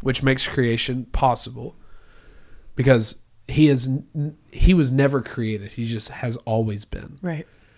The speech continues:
Speaker 1: And, um, and if that's true, then this guy can do whatever he wants, however he wants, whenever he wants.
Speaker 2: Yep.
Speaker 1: He does as he pleases, as the, the psalmist tells us, sits in heaven and does as he pleases.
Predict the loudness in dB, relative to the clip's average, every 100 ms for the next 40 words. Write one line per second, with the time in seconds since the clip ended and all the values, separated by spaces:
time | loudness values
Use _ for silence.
0 | _ _ -6 0 0 0 -2 -2 -2 -4
1 | -8 -14 -18 _ _ _ _ _ _ _
2 | _ 4 4 4 4 4 4 -2 -4 0
3 | 2 2 0 0 0 0 0 0 2 2
4 | -2 0 4 6 6 2 -4 _ _ -10
5 | -4 6 8 8 6 2 2 2 0 -2
6 | -6 -6 4 6 8 6 0 -2 -6 -6
7 | -2 2 2 0 -4 -6 -8 -12 -12 -10
8 | -12 -14 _ _ 0 8 8 8 2 -2
9 | -4 -2 0 0 -2 -6 -6 -8 -12 _
10 | -8 -4 -4 -6 -12 -20 -20 -20 _ 0
11 | 2 2 0 -4 -8 -10 -8 -4 0 0
12 | -2 -6 -6 -8 -10 -10 -12 -2 0 0
13 | -2 -8 -10 -12 -14 -16